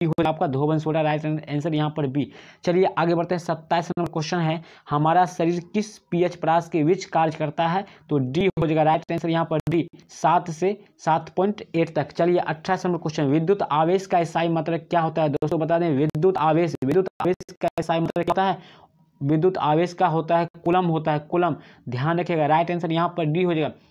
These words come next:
दोस्तों एम्पियर किसका मात्रक होता है? विद्युत धारा। विद्युत धारा का एसआई मात्रक क्या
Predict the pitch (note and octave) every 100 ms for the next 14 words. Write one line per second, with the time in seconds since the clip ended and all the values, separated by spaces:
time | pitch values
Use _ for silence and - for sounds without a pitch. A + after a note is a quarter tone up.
0 | - B2+ D#3+ F3 - D#3 D#3 D#3+ F3+ F3+
1 | F3 F#3 F3+ F3 F3 F3+ F3 E3+ C#3+ D3
2 | D#3 - F#3 D#3+ C#3 D3+ D#3+ F3+ D#3+ F3
3 | F3 F3+ E3+ F3 F3 E3 E3+ F3+